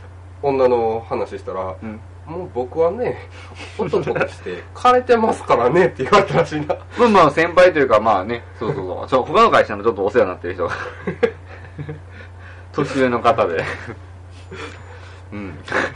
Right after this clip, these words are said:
Speaker 2: 言ってましたね。びっくりしましたね。ちょっと女の話で盛り上がろうかなとかちょっと思ってて。
Speaker 1: 結構、確かにあの、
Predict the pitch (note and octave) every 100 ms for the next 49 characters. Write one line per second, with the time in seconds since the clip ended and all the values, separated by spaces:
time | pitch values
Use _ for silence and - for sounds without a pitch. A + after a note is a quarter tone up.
0 | - D3 - - - - - - - -
1 | - - D3 D3+ C3+ - A#2 C#3 - -
2 | - - - - - - - - - -
3 | - - C4+ B3 A#3 - A3+ - - -
4 | - - - F#3 G#3+ F#3 A#2+ - G#2+ A2+
5 | - - D#3+ - G#3+ A3+ A#3+ F#3 - -
6 | - - - - - D#3+ - - - -
7 | - G#3+ C#3 D#3 E3+ E3 D#3 A2+ G2+ G#2+
8 | A2+ B2 C3 C3 G2+ G2 G2 - E2+ F#2
9 | F#2 G#2 - - - - - - - -
10 | D3 B2 - - C3+ C3+ G#2+ G2 F#2+ F#2
11 | F2